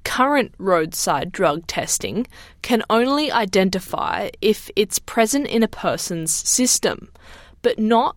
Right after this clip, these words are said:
whether it comes from medicinal or recreational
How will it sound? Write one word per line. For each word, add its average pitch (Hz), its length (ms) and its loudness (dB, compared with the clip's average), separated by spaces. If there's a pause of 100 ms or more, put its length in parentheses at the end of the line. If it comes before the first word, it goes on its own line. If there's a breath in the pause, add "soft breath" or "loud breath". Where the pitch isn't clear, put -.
(100)
whether 220 340 4
it - 100 -2
comes 180 540 -2
from 180 580 0
medicinal 214 640 2 (400 loud breath)
or 226 220 4
recreational 214 1080 0